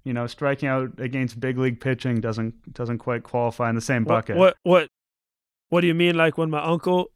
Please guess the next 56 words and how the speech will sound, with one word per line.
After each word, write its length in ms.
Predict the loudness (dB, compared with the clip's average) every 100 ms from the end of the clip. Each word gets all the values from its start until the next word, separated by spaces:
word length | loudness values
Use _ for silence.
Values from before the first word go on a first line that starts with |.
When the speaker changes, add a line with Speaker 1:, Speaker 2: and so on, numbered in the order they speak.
| _ _ _
Speaker 2:
came 240 | -4 -4
to 100 | -4
me 140 | -2 0
when 160 | 0
I 80 | 0
was 140 | -4 -2
fifteen 480 | -4 -4 -4 -4
and 100 | -4
talking 320 | -2 -2 0 -2
to 80 |
a 60 | -2
girl 200 | 0 0
in 40 | -2
the 60 | -4
pool 380 | -4 -2 -2 -6
and 160 | -10 -6
said, 220 | -6 -2
"Hey, 320 | 0 0 -2 -10 -20 -20 _
if 220 | -4 0
you, 420 | 0 2 0 -4 -8
uh, 340 | -4 -2 -2 -4 -8 _ _
don't 240 | -4 -4 -2
take 220 | -4 -2
your 80 | -4
medicine 480 | -2 -2 0 -4
tonight, 380 | -4 -2 2 0 -2
Speaker 1:
<laughs> 80 | 0
Speaker 2:
I 600 | 0 2 2 2 2 0
won't 220 | 0 0
let 200 | 0 -2
you 80 | -4
sleep 340 | -4 0 0 -2
in, 120 | -6 0
I 80 |
won't 280 | 4 4 6
let 200 | 4 4
you 80 | -2
sleep 360 | -2 0 0 0
in 220 | -4 0
our, 280 | 2 2 0
in 140 | -2
our 100 | 0
apartment 480 | 0 2 2 2 0
because 300 | 0 0 0
I'm 100 | 0
tired 320 | 0 4 4
of 140 | 4 2
you 160 | 2
wetting 380 | 4 4 2 2
the 100 | -2
bed 260 | 0 0 2
at 140 | 0
night." 280 | 0 0 0
And 120 | -2 0
I'm 160 | 0
like, 360 | 2 0 -2